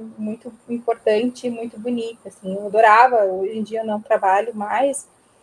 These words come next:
que é algo muito mais solitário ali da terapia ocupacional dentro de um determinado campo, mas eu adorava muito trabalhar nessa relação multi e ver, né, o quanto esse saber que nós,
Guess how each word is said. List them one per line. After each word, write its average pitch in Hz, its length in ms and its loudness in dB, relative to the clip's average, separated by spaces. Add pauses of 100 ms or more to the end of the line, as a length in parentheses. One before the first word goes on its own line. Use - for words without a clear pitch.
(120)
que - 80 -4
é 208 40 6
algo 202 200 2
muito 214 340 -6
mais 233 200 -4
solitário 226 760 0
ali 196 200 -6
da 208 100 -6
terapia 208 380 -8
ocupacional 208 480 -4
dentro 214 260 -6
de 214 80 -14
um - 20 -8
determinado 208 560 -8
campo, 247 460 -2 (440)
mas 208 140 -4
eu 214 80 2
adorava 220 420 4
muito 240 280 -4
trabalhar 220 480 2
nessa 214 240 -4
relação 220 480 -2
multi 247 580 -6 (240)
e 240 80 -6
ver, 220 420 2 (200)
né, 214 280 -4
o 233 80 -4
quanto 247 960 -4
esse 233 260 -2
saber 214 560 0 (300)
que - 100 -16
nós, 208 500 0